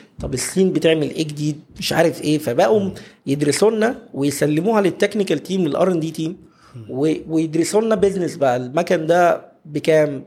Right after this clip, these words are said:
Speaker 1: نعمل ازاي. فبقيت انت تدخل السنه معاك الكتالوج، انت كسيلز خلاص انت فاهم الكتالوجز مطبوعه، البرزنتيشنز معموله، انت واخد تريننج.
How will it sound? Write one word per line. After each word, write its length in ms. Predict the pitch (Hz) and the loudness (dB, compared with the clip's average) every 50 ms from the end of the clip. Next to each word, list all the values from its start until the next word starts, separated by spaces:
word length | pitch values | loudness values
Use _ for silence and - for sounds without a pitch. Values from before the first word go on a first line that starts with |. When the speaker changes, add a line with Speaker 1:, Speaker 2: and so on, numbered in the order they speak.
| - - | -14 -6
Speaker 1:
نعمل 340 | 147 160 160 160 160 151 147 | -4 -2 -2 0 0 -2 -2
ازاي. 360 | 135 131 135 151 151 147 147 | -2 0 2 2 2 2 0
فبقيت 760 | - - 131 127 - - - - - - _ - 151 180 233 | -2 -4 -6 -6 -6 -10 -16 -20 -20 -20 _ -2 0 0 0
انت 120 | 226 233 | 0 -2
تدخل 360 | - - - 226 - - 202 190 | -2 0 0 -2 0 0 0 0
السنه 420 | 185 185 - - 190 220 262 - - - _ _ _ _ _ _ _ _ _ _ | 0 -4 0 0 0 0 0 -6 -8 -16 _ _ _ _ _ _ _ _ _ _
معاك 280 | 135 131 147 175 175 - | -8 -4 -4 -4 -4 -6
الكتالوج، 480 | 117 110 - 180 175 - 127 110 113 135 | -2 0 0 0 2 0 -2 -2 -2 -4
انت 180 | 143 151 160 | -4 -2 -4
كسيلز 460 | - 139 123 - 156 180 190 175 - | -4 -4 -2 -2 -2 -2 -2 -2 -6
خلاص 300 | - - 139 156 151 - | -6 -2 -2 -2 0 -2
انت 140 | 139 131 131 | -6 -10 -6
فاهم 400 | 123 - 160 165 165 175 170 170 - - _ _ _ _ _ - | -2 0 0 2 2 0 -4 -6 -12 -18 _ _ _ _ _ -8
الكتالوجز 560 | 110 110 104 - 165 170 175 151 143 139 151 | -8 -4 -2 -2 0 0 0 -2 -2 -6 -10
مطبوعه، 880 | 139 143 131 - 156 156 180 190 190 180 180 185 180 180 180 175 170 160 | -10 -10 -10 -10 -8 -2 0 2 4 4 4 4 4 4 4 4 2 0
البرزنتيشنز 840 | 147 139 - 147 139 135 147 143 143 170 175 - 175 156 143 - | -2 -6 -12 -14 -14 -12 -12 -6 -6 -6 -6 -4 -8 -8 -10 -10
معموله، 560 | 143 139 139 131 131 160 185 196 196 196 196 190 | -10 -10 -10 -10 -8 -8 -6 -4 0 2 2 2
انت 420 | 190 185 180 - 165 160 156 - | 2 2 0 -2 -6 -8 -2 0
واخد 260 | 151 156 156 - 175 - - | 0 0 0 -4 -10 -12 -6
تريننج. 500 | 151 170 185 190 185 190 190 185 170 | -2 2 2 2 2 2 0 0 -2